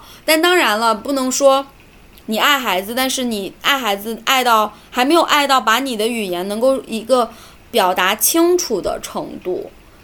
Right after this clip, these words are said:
之类的吧。或者是说，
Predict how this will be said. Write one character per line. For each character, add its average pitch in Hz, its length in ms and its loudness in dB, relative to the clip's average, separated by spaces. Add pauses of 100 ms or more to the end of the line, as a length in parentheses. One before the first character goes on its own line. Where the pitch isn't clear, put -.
(340)
之 214 140 -8
类 214 260 0
的 - 100 -8
吧。 - 300 -10 (840)
或 339 140 0
者 302 60 2
是 302 160 -2
说， 311 480 4